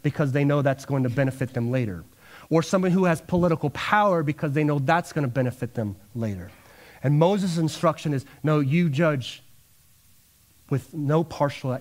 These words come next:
partiality. You do not, you are not partial in your judging. Everyone gets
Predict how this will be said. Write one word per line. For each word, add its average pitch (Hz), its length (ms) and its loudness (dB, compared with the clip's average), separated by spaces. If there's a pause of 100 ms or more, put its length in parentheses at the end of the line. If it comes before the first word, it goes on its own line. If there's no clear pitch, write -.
partiality. 113 540 -6
You 117 140 -4
do 123 140 -2
not, 135 300 -2 (200)
you 135 120 -2
are 127 60 0
not 147 260 -2
partial 131 400 -6
in 110 80 -4
your 107 80 -6
judging. 95 340 -12 (120)
Everyone 156 640 -2
gets 127 440 -8